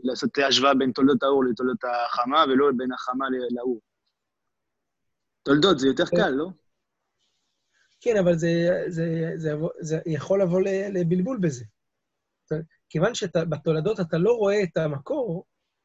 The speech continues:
Speaker 2: אז אתה, מי שיבוא לת-, לבשל בתולדות חמה, קח קומקום שהתב-, שהתחמם בשמש, יכול להגיע למעלות, אה, גבוהות.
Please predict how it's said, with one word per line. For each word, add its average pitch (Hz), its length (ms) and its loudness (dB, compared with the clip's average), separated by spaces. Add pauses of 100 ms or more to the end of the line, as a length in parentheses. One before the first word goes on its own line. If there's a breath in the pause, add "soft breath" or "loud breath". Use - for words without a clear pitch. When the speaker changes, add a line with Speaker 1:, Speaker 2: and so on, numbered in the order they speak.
(380)
Speaker 2:
אז 139 140 -8
אתה, 151 400 -2 (420)
מי 202 120 -6
שיבוא 196 320 0
לת-, 185 180 -2
לבשל 180 420 -2
בתולדות 180 440 -2
חמה, 196 340 -2 (320)
קח - 140 0
קומקום 180 520 2 (240)
שהתב-, 165 320 0
שהתחמם 160 1120 0
בשמש, 156 600 -4 (420)
יכול 170 160 -2
להגיע 180 240 4
למעלות, 175 320 2 (120)
אה, 180 200 4
גבוהות. 170 400 0